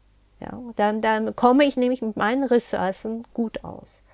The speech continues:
Und ich bin deswegen wettbewerbsstark, dass in de-, weil in dem Augenblick, wenn mein Konkurrent mit seinen Ressourcen weniger gut auskommt als ich, dann kann ich ihn im Preis unterbieten.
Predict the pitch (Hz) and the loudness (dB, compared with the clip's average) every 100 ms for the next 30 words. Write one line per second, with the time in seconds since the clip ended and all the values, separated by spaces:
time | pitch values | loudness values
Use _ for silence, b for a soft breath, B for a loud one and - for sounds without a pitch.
0 | B B 247 - 226 233 - 254 226 285 | B B -12 -4 -2 0 2 4 6 4
1 | - 294 233 214 208 202 190 185 - - | 4 2 2 -2 -2 -2 0 0 -4 -6
2 | 175 180 233 349 - 240 220 208 208 220 | -4 -2 -4 -4 -4 -4 -4 -2 -2 0
3 | 208 208 214 196 262 285 226 226 220 254 | 0 0 -2 0 0 0 -4 -2 0 0
4 | 240 214 196 202 196 185 190 190 262 339 | -2 -4 -6 -4 -2 -2 -2 0 2 2
5 | 208 233 - b b b b 214 208 254 | 0 -4 -6 b b b b -6 0 2
6 | 254 277 254 226 233 - 202 190 - 254 | 4 4 2 0 -2 0 0 0 -2 -6
7 | 427 554 _ _ _ _ _ _ _ _ | -6 -8 _ _ _ _ _ _ _ _
8 | _ - 196 330 370 208 165 175 175 - | _ 2 4 4 4 0 0 0 -2 0
9 | 190 208 - 185 190 202 185 190 - 320 | 0 0 -4 -6 -6 -4 -4 -4 -2 2
10 | 320 359 - - - _ _ _ _ _ | 2 0 -4 -16 -20 _ _ _ _ _
11 | _ _ _ _ _ _ 220 240 269 240 | _ _ _ _ _ _ -2 2 4 4
12 | - 302 - - - 311 330 349 339 - | 4 2 2 -6 -2 0 0 -2 -6 -2
13 | 269 262 - 226 226 247 - - 247 233 | 0 0 0 -2 0 -2 -6 -2 0 2
14 | 196 185 175 - - | 0 -2 -8 -12 -20